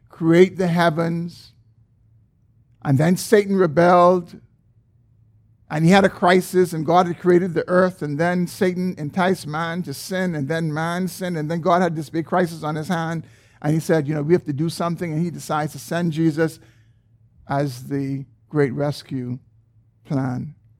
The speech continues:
That's not what the Bible teaches us. What the Bible teaches us is that God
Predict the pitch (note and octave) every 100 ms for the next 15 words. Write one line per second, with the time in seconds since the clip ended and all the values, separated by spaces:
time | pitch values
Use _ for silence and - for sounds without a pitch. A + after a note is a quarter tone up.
0 | _ _ _ _ _ _ _ _ _ _
1 | _ _ _ - F3+ A3 C4 A3 F#3+ F3
2 | F3 F3 D3+ D3+ D3 - _ _ _ _
3 | _ _ - F#3+ F3+ B2+ - - - -
4 | _ _ _ _ _ _ _ _ _ _
5 | _ _ _ _ _ _ _ _ _ _
6 | _ A2 _ _ _ _ _ _ _ _
7 | _ _ _ _ _ _ _ _ _ -
8 | D#3 D3+ G#3+ A#3 G#3+ B3 C4 A3+ C#3 C3+
9 | C3 C#3 - D#3+ C#3 D3+ C#3 C3+ D#3+ F#3+
10 | F3 B2 A#2+ B2